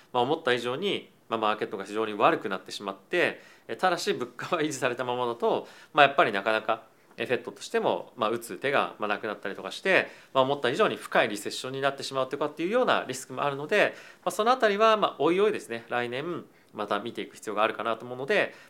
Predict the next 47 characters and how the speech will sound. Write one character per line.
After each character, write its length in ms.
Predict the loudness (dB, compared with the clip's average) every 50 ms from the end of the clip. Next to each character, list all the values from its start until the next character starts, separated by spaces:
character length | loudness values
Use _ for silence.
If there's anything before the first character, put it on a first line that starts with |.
| _
ま 60 | -2 -2
あ、 20 |
そ 120 | 0 2
の 60 | 2 2
あ 60 | 4
た 80 | 2
り 60 | 0 0
は 60 | -2
そ 120 | -4 -6
の 80 | -6 -6
都 140 | -6 -4 -2
度 160 | -2 -2 -2
シ 100 | -4 -6
ナ 80 | -6
リ 100 | -4 -2
オ 40 | -4
を 40 | -2
皆 180 | -2 -2 -2 -2
さ 100 | -4 -6
ん 40 |
と 80 | -8 -10
一 60 | -14
緒 80 | -14 -14
に 40 | -14
確 160 | -14 -12 -12
認 100 | -12 -12
を 40 | -12
し 80 | -12 -12
て 80 | -14
い 40 | -12
き 60 | -10
た 100 | -8 -6
い 40 | -2
な 120 | -2 -2
と 80 | -4 -4
い 20 |
う 20 | -10
ふ 20 |
う 40 | -14
に 60 | -14
思 120 | -16 -16 -18
っ 40 |
て 220 | -20 _ -20 -18 -18
お 80 | -16 -18
り 100 | -14 -4 -2
ま 100 | -2 0
す。 160 | -2 -4